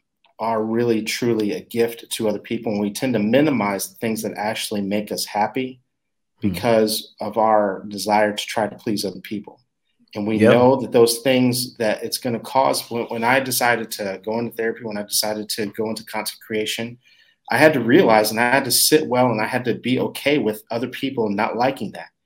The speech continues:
Speaker 1: telling me
Speaker 2: Mm-hmm.
Speaker 1: that I was crazy for leaving a, a cushy corporate job. And I had to be okay with them, uh, uh, allowing, allowing and giving permission to say, like, "You know what? You're allowed to think I'm, I'm crazy. You're allowed to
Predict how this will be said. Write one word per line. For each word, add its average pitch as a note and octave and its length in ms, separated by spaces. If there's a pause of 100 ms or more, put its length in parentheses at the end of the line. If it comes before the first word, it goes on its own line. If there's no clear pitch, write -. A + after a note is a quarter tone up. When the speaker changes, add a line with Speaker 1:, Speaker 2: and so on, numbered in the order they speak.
(200)
Speaker 1:
telling A#2+ 240
me B2 60
Speaker 2:
Mm-hmm. A2+ 80
Speaker 1:
that A2+ 100
I A2 60
was A2 160
crazy C3 360
for A2+ 180
leaving A2+ 340
a, G#2+ 260
a G#2+ 120 (180)
cushy A#2+ 480
corporate A#2+ 420
job. A#2 320 (420)
And - 80
I - 80
had D#3 140
to - 40
be D3+ 140
okay D#3+ 280
with A#2 240
them, B2+ 400 (600)
uh, A2+ 300 (100)
uh, A#2 200
allowing, B2+ 640
allowing A#2+ 640
and A2+ 180
giving C#3 260
permission C3 400
to A2 80
say, A#2+ 180
like, A2+ 200
"You B2 60
know B2+ 60
what? C3+ 160
You're C3+ 140
allowed B2+ 260
to - 120
think A#2+ 180
I'm, A2 220
I'm G#2 120
crazy. B2+ 320
You're A2+ 120
allowed A2 240
to - 60